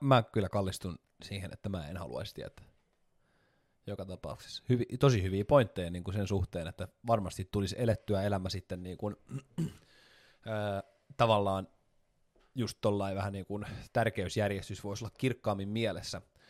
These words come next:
Mua pelottaisi se ajatus siitä, että seuraavat sen ajan, mikä se ikinä olisikaan, niin mulla olisi koko ajan takaraivossa tavallaan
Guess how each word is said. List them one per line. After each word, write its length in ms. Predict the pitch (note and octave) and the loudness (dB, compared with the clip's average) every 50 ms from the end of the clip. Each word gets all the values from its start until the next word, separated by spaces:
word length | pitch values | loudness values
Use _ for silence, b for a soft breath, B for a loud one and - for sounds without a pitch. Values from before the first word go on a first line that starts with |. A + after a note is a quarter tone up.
| b b b b b _ | b b b b b _
Mua 340 | C3+ C3+ A#2 G2 - - - - | 4 4 4 4 2 -4 0 4
pelottaisi 600 | B2 A2+ G#2+ G2+ - - G#2 F#2+ F2+ F2+ - - | 4 6 6 4 2 -2 -4 -4 -4 -4 -4 -2
se 100 | A2 G2+ | 0 0
ajatus 400 | G2+ G2+ G2+ G2 - G2+ - - | 0 0 0 -2 -4 -6 -6 -4
siitä, 340 | G#2+ G2+ F#2+ - D2+ B1+ | -4 -4 -4 -4 -4 -4
että 260 | - - - - F#2 - - _ _ _ _ _ _ _ _ _ _ _ _ - | -6 -6 -6 -8 -8 -8 -10 _ _ _ _ _ _ _ _ _ _ _ _ -6
seuraavat 520 | - A2+ G#2 G2+ F#2+ G2 F#2+ F2+ F#2 F#2+ - _ - - _ _ _ _ _ _ _ _ _ _ _ _ - | -4 -2 -2 0 0 -2 -2 -4 -4 -6 -6 _ -20 -20 _ _ _ _ _ _ _ _ _ _ _ _ -4
sen 260 | - A2+ G#2 G2+ F#2+ - | -2 0 0 0 -2 -2
ajan, 300 | G#2+ A2 G#2 G2+ F#2+ F#2+ | 2 2 2 2 2 -2
mikä 220 | G2 G2 - G2 | -4 -4 -4 -4
se 120 | - - G2+ | -2 -2 -4
ikinä 280 | F#2 F#2+ G2+ G2 F#2+ | -4 -2 -4 -2 0
olisikaan, 480 | G2 G2+ G2+ - - - - D2+ C#2 C#2+ | 0 0 0 -2 -4 -4 -4 -4 -4 -4
niin 240 | C2+ C#2+ C#2 - b b b b b b b b b b | -6 -8 -8 -10 b b b b b b b b b b
mulla 400 | G2+ G2+ F#2+ F#2 F2+ F#2 E2+ - _ _ _ _ _ _ _ - | -2 -2 0 0 -2 -4 -6 -8 _ _ _ _ _ _ _ -6
olisi 180 | G2+ G2 - | -6 -6 -2
koko 220 | - A2+ G2 - G2+ | -2 -2 0 0 -2
ajan 140 | G2 F#2+ F2+ | -2 -2 -4
takaraivossa 680 | G2 F#2+ G2 F#2 F#2 D#2 A#1 - - - - G#2+ - - _ | -4 -4 -4 -4 -4 -4 -6 -8 -8 -8 -8 -10 -10 -10 _
tavallaan 520 | - F#2+ E2+ E2 E2 E2+ F#2 F2+ - - | -10 -10 -8 -8 -8 -8 -8 -10 -12 -14